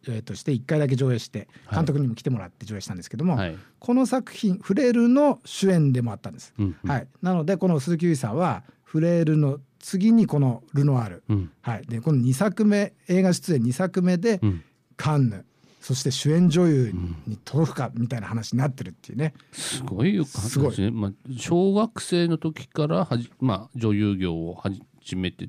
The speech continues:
Speaker 1: うん。
Speaker 2: 今も中学、小学生、中学生になったのかな？
Speaker 1: 中学生になったのかな？
Speaker 2: うん。
Speaker 1: はい。
Speaker 2: ぐらいの年だよね。
Speaker 1: うん。そう。
Speaker 2: ええ。
Speaker 1: で、この触れるの時にも、
Speaker 2: うん。うん。
Speaker 1: いや、すごかったんですけど、
Speaker 2: うん、うん。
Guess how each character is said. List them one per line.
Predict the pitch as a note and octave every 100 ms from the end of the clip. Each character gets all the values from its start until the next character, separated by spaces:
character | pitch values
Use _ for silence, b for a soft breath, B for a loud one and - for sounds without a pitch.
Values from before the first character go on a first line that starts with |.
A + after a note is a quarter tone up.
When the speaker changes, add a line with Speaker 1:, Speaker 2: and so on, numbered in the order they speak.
| -
Speaker 1:
う | B2+
ん。 |
Speaker 2:
今 | A#3 F#3+
も |
中 | B2+ B2+
学、 | A#2+
小 | - - B2
学 | G2+
生、 | F#2
中 | - C#3+
学 | C3+
生 | G2+
に |
な | B2
っ |
た | C3
の | G3+
か |
な？ | G3+
Speaker 1:
中 |
学 |
生 | D#3+
に |
な | D#3+
っ | E3 _
た | F#2
の | -
か | A#2+
な？ | A3+ -
Speaker 2:
う | A2
ん。 | F#2
Speaker 1:
は | G2+
い。 | - -
Speaker 2:
ぐ | A2
ら | F2
い |
の | D#2+
年 | - - F#2
だ |
よ | D#2
ね。 | E2+ A#2+
Speaker 1:
う |
ん。 | C3+ G2 G#2 B B B B B B B B _ -
そ | B2+
う。 |
Speaker 2:
え | F#2 F#2+ -
え。 | C#3
Speaker 1:
で、 | D#3
こ | G2
の | C3
触 | - B2+ D3
れ | G3+
る | A3
の | A3+ G#3
時 | F#3 C#3
に | C#3+ C3 C3
も、 | A#2 A#2+ C3 E3 C3+ G#2+
Speaker 2:
う |
ん。 |
う | G#2+
ん。 | E2+ - -
Speaker 1:
い |
や、 | A#2+ A#2
す | - -
ご | B2 D#3+
か | F3
っ | C3 _ -
た | G#2+
ん | G#2 - _
で | G2+
す | -
け |
ど、 | B2+ F#3 G2
Speaker 2:
う | G2+
ん、 |
う |
ん。 | F#2 F2 F#2+ E2+